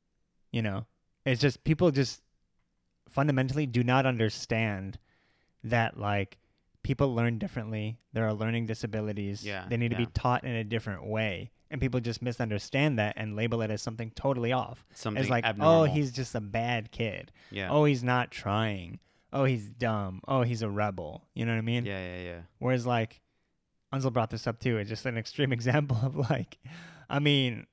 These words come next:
Speaker 1: decades ago in, like, India or Pakistan,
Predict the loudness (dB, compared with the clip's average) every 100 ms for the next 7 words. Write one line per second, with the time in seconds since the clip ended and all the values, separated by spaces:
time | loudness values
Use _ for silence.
0 | _ _ _ _ _ _ -10 0 2 2
1 | 2 2 4 6 4 2 0 -2 0 2
2 | 2 0 -2 -2 -4 -4 -2 -6